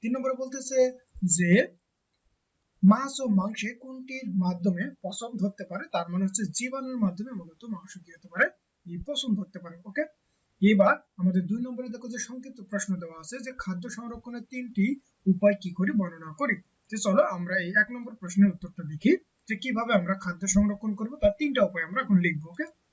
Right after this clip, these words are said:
যে খাদ্য সংরক্ষণের তিনটি উপায় হলো, যে খাদ্য সংরক্ষণের তিনটি উপায় নিচে বর্ণনা করা হলো। যেমন রোদে শুকিয়ে সংরক্ষণ, এই পদ্ধতিতে খাদ্যদ্রব্যকে রোদে শুকিয়ে জীবাণুমুক্ত করে সংরক্ষণ করা হয়। যেমন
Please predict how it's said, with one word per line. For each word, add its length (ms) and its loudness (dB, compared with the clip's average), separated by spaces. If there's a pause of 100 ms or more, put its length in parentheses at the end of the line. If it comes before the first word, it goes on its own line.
(1120)
যে 100 4 (100)
খাদ্য 220 -2
সংরক্ষণের 480 -10
তিনটি 220 -8
উপায় 280 2
হলো, 200 -6
যে 180 -10
খাদ্য 220 -6
সংরক্ষণের 540 -12
তিনটি 320 -12
উপায় 260 -10
নিচে 200 -4
বর্ণনা 320 -10
করা 200 -18
হলো। 220 -10
যেমন 200 6
রোদে 260 4
শুকিয়ে 440 0
সংরক্ষণ, 520 -2 (480)
এই 200 2
পদ্ধতিতে 540 -8
খাদ্যদ্রব্যকে 840 -8 (320)
রোদে 280 6
শুকিয়ে 400 -4
জীবাণুমুক্ত 520 0 (100)
করে 180 -8
সংরক্ষণ 520 0
করা 220 -18
হয়। 220 0
যেমন 240 -14